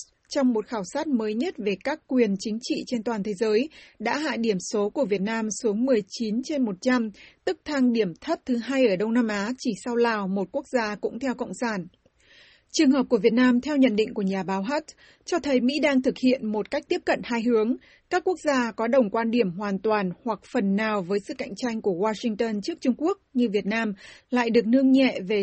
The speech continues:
sự độc tài và vi phạm nhân quyền hơn các quốc gia ở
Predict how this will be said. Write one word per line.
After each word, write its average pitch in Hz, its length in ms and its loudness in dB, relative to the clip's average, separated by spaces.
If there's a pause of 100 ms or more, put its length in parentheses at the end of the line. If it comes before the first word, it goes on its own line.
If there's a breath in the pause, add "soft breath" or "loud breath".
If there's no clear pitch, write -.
sự 226 80 -6
độc 196 220 -4
tài 214 320 -2 (300 soft breath)
và 214 320 0
vi 254 260 4
phạm 247 240 -2
nhân 233 180 2
quyền 233 300 2
hơn 233 340 0
các 339 220 -4
quốc 349 220 -4
gia 254 140 2
ở 202 240 -4